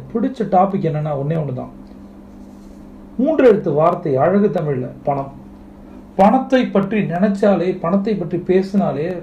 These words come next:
பணத்தை தேடி ஓடினாலே, பணம் கொடுக்கிற எக்ஸைட்மெண்ட் வேற ஏதாவது தர முடியுமா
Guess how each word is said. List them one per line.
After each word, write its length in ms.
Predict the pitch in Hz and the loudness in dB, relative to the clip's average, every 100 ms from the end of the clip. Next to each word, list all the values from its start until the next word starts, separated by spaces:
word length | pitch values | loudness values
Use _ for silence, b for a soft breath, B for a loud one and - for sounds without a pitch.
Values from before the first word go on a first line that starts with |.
| - | 0
பணத்தை 420 | 175 226 226 202 | 2 2 0 0
தேடி 260 | 208 208 202 | 4 4 4
ஓடினாலே, 720 | 165 202 190 156 151 175 190 B B B | 2 4 4 2 -2 -4 -8 B B B
பணம் 360 | - 233 302 311 | 0 2 2 2
கொடுக்கிற 360 | 254 196 202 185 | 0 2 2 0
எக்ஸைட்மெண்ட் 680 | 165 254 226 190 185 - | 2 2 2 0 -4 -4
வேற 280 | 160 196 180 | 0 0 0
ஏதாவது 400 | 170 196 226 214 | 0 2 2 0
தர 180 | 175 185 | 0 0
முடியுமா 520 | 185 160 156 160 | -2 -2 -4 -6